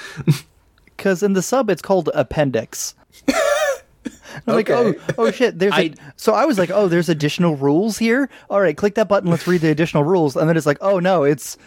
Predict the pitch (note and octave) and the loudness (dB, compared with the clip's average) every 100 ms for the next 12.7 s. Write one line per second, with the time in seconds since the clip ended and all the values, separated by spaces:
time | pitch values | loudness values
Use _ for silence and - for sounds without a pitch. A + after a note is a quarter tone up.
0 | - _ _ _ - D#3 D3 C3 D#3+ D#3 | -20 _ _ _ -2 0 0 0 0 0
1 | B2 C3 - - _ _ - - G3 D#3+ | 0 -4 -10 -16 _ _ -20 -20 -14 -6
2 | - D#3 F3+ E3+ E3 D3+ - D#3 C3 - | -4 0 -2 0 0 0 0 -2 -2 -8
3 | - F#3 D3+ A2 A#2+ C#3 _ - D3 _ | -14 -2 2 2 0 -6 _ -20 -20 _
4 | _ _ - - - B2 B2+ _ _ C3 | _ _ -18 -14 -14 -14 -18 _ _ -2
5 | C3 - C#3 D3 - D3 C3+ C3 C#3 B2+ | -2 0 2 2 2 -4 0 2 2 0
6 | - C3+ F#2+ F2+ G#2 - C#3 G#2 - - | 0 0 0 -4 -6 0 0 0 -6 -2
7 | B2 C#3+ D#2+ - - _ A2+ A2 G#2 G2+ | 0 0 -2 -8 -20 _ -6 -4 -4 -4
8 | A#2 B2+ _ - - _ - _ - _ | -8 -14 _ -20 -20 _ -20 _ -20 _
9 | C#3+ C#3 C#3 - - D3 D#3+ C#3+ C#3 C3+ | 0 0 0 -4 -2 0 0 0 -2 0
10 | C3+ B2 B2 C3 A2+ G#2+ A2 - A#2 A2+ | 0 0 2 0 -2 -2 -2 -2 -2 2
11 | G#2 G2+ F#2+ - A2 A2 - A2 G2 F#2+ | 2 2 0 -2 0 0 0 -4 -4 0
12 | G2 F#2+ G2 G2+ F2+ F2 E2 | 0 0 -2 -2 -2 -4 -8